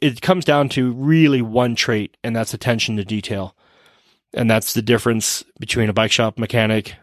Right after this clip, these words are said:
um, and somebody that doesn't know what they're doing, is attention to detail. If, if you don't know what's going on, if you don't know how to fix it, if you don't know what's gonna happen down the road, bad things can happen.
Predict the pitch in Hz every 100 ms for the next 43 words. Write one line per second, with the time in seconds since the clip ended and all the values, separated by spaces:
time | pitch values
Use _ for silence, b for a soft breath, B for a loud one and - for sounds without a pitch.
0 | _ - 110 107 107 107 104 - _ _
1 | - 117 107 107 107 - - 113 110 104
2 | 101 110 110 110 104 101 117 113 104 -
3 | 107 101 - 139 - 110 101 107 110 110
4 | - 98 95 - B B B B B B
5 | B B _ _ _ - 123 - - 113
6 | 113 110 110 _ - 143 151 135 139 131
7 | 120 - 120 113 110 110 104 - 127 123
8 | 117 117 113 - 104 - - 117 110 117
9 | 110 113 107 - 107 107 107 104 107 104
10 | 101 107 104 - _ _ _ _ _ _
11 | _ - - 113 113 131 123 - 110 127
12 | -